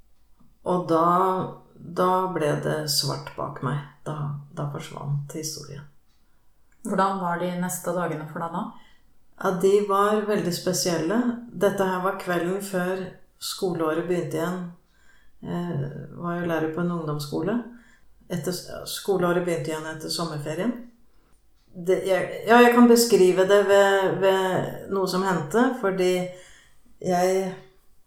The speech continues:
Speaker 1: eh, satt og snakket med inspektøren, som forklarte en, en veldig enkel sak om timeplanen for meg. <laughs> Og da sa jeg til henne: «Kan du bli med meg ut på gangen, for jeg skjønner ikke hva du sier.»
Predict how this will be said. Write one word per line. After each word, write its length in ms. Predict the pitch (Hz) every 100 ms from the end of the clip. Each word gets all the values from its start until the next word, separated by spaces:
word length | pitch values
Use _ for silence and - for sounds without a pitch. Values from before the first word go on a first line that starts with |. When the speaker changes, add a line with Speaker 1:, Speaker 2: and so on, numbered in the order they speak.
| - - - - _ -
Speaker 1:
eh, 640 | 180 180 175 165 156 147 -
satt 240 | 196 180
og 80 | 190
snakket 320 | 202 180 151
med 160 | 165 165
inspektøren, 560 | 165 180 - 254 370 381
som 160 | 240
forklarte 560 | 214 202 170 156 143 180
en, 240 | 185 185 -
en 160 | 196 190
veldig 300 | 170 185 - 175
enkel 400 | 175 - 214 214
sak 400 | - 175 - 185
om 160 | 196
timeplanen 560 | 202 175 143 165 190 196
for 160 | 220
meg. 240 | 285 - - 180 185 - - - - - - -
<laughs> 1040 | - - - - - - - - - - 180
Og 220 | 185 180
da 180 | 165 160 165 170 170 165 165 -
sa 240 | - 165 151
jeg 80 | 147
til 80 | 165
henne: 160 | 151 143
«Kan 160 | 170
du 60 | 160
bli 80 | 160
med 220 | 139 143
meg 160 | 147 139
ut 80 | -
på 120 | 147
gangen, 320 | 143 143 143
for 100 | 160
jeg 120 | 156 -
skjønner 260 | 131 -
ikke 160 | - 151
hva 80 | 151
du 60 | 156
sier.» 320 | - 139 143